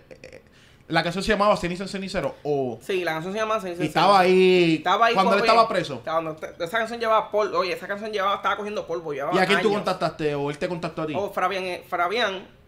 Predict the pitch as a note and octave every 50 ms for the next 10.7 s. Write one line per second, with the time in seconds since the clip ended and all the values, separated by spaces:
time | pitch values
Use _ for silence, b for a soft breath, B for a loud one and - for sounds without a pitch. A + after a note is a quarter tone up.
0 | - - E3 E3 D#3 D3+ D3 C#3+ C#3 C3 G#2+ - - - - _ D#3 D#3+ D#3 E3
1 | F3 F#3 G3 G3 F#3 F#3+ F#3 G#3 G3 F3 E3 E3 F3+ F3 - G3 F3+ F3+ E3 E3+
2 | F#3 G3 G3+ G#3+ G3+ G3 F3 E3+ F#3 D#3 D3+ E3 G3+ G#3+ G#3+ - - E3+ D#3 D3+
3 | D3 C#3+ C#3+ D3+ D#3 E3 E3+ F#3 G3 G3 F3 D#3+ D#3+ D3 A2 C3+ D3+ D#3 E3 E3+
4 | E3 - F3 E3 - F3 F3 F3 E3+ E3 F3 D#3 D#3 D#3+ D#3+ E3 E3+ E3+ E3+ E3+
5 | E3+ E3+ E3 E3 E3 D#3+ D#3+ D3 D3 - - F3 E3+ F3+ F3+ F#3+ F3+ - F3+ F3+
6 | F#3 G#3 A#3 C#4 b b b b b b b b b - - F3 E3 D#3+ D#3 D3+
7 | D3 D3 D3 C#3+ C#3+ - C#3+ C#3 C#3 C#3+ D3 D#3+ D#3+ E3+ F3 F3 F3+ F#3 F3 -
8 | F#3+ F#3 - - A#3 - - - F#3+ F3+ F3+ - - _ _ _ _ _ _ b
9 | b b b b b b _ - F3 D#3+ C#3+ - - F3+ E3+ D#3+ D#3+ E3 E3 F#3
10 | F#3 F3+ F3+ F#3 G3 F3+ F3 F3 F3 E3+ E3+ F3+ F3+ F3+